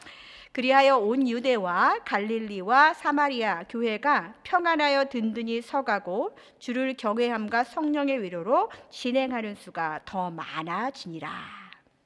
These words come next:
이것이 진정 하나님이 디자인하시고 꿈꾸는 교회의 모습인 것 같아요. 그런데 사울이 예루살렘 교회까지 오도록 도와준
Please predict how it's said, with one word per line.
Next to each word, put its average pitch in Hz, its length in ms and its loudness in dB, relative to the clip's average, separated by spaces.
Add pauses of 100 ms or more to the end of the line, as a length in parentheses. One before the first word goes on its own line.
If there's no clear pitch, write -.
(1200)
이것이 262 280 -2
진정 240 380 -2
하나님이 254 880 -4
디자인하시고 202 1120 -2
꿈꾸는 233 560 -4
교회의 190 440 -6
모습인 175 600 -10
것 196 160 -4
같아요. 156 640 -12 (1040)
그런데 233 840 -2
사울이 240 720 -2
예루살렘 220 480 -4
교회까지 190 520 -8
오도록 180 640 -8
도와준 170 880 -8